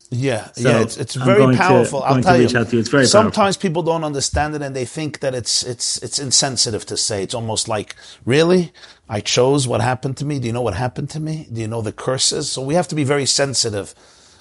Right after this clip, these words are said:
Speaker 1: I'm saying this to you because very often when a person works through their story and they become the person that they become as a result of it, they can really appreciate this, that it's almost deep down,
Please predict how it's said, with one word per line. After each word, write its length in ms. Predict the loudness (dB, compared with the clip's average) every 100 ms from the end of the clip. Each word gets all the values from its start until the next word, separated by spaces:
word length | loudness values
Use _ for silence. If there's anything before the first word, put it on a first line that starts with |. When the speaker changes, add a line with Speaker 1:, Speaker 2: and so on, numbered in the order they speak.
| _ _ -4
Speaker 1:
I'm 120 | 0
saying 260 | 2 2 2
this 160 | 0 0
to 120 | 0
you 320 | 2 4 4
because 600 | 0 -6 -4 -4 -2 -6
very 360 | -4 -2 -2 -2
often 540 | -2 -2 -4 -10 -10
when 120 | -10
a 60 | -10
person 540 | -4 -2 0 -2 -2
works 320 | -2 -2 -4
through 300 | -8 -6 -4
their 160 | -4 -4
story 580 | -4 -4 -4 -4 -6 -8
and 120 | -10
they 60 | -10
become 380 | -8 -6 -4
the 100 | -4
person 540 | -6 -2 -2 -2 -4 -8 _ _ _ _ _ _ _ -6
that 120 | -2
they 120 | 0
become 380 | -2 -2 0 0
as 140 | -2
a 80 | -2
result 400 | 0 2 2 2
of 160 | -2 -2
it, 140 | -4
they 100 | -6
can 200 | -6 -6
really 260 | -2 0 -2
appreciate 640 | -4 -8 -8 -8 -8 -10
this, 160 | -12 -8
that 140 | -8
it's 140 | -8 -6
almost 540 | -6 -4 -6 -8 _ _ _ _ -16 -2
deep 300 | 2 2 4
down, 540 | 4 4 0 -2 -6